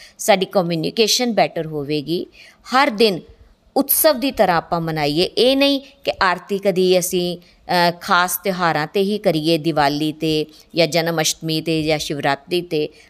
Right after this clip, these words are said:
ਬਲਕਿ ਆਰਤੀ ਅਸੀਂ ਹਰ ਦਿਨ ਕਰੀਏ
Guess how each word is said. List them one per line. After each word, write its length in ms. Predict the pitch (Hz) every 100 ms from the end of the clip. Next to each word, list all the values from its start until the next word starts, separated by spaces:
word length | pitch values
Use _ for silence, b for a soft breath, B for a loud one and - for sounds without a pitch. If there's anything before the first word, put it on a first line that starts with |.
| _
ਬਲਕਿ 540 | 147 190 196 233 190 - _ -
ਆਰਤੀ 460 | 160 160 - 156
ਅਸੀਂ 320 | 143 - 220 285 b b _ _ _ -
ਹਰ 360 | - - 285
ਦਿਨ 300 | 208 170 185
ਕਰੀਏ 500 | 196 160 147 151 202